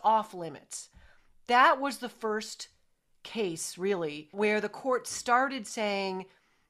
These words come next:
liberty means more than just what's articulated specifically in the Constitution. There are just certain things relating to family life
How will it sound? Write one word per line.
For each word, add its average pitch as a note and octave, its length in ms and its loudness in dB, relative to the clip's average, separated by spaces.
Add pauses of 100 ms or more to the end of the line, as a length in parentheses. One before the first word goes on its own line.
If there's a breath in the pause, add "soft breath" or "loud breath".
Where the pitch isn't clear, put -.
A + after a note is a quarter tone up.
(200 soft breath)
liberty F4 480 0
means B3 380 -2
more A3 240 2
than G#3 160 -2
just G3+ 260 -4
what's F#3 220 -4
articulated A#3 800 -4
specifically A3 800 -4
in F#3 80 0
the F3 80 -2
Constitution. F3 840 -6 (360 loud breath)
There A#3 120 2
are B3 60 0
just D#4+ 240 -2
certain E4+ 300 -2
things C4 300 -2
relating A3 500 0
to F#3+ 140 -8
family A3+ 680 0
life C#3+ 500 -6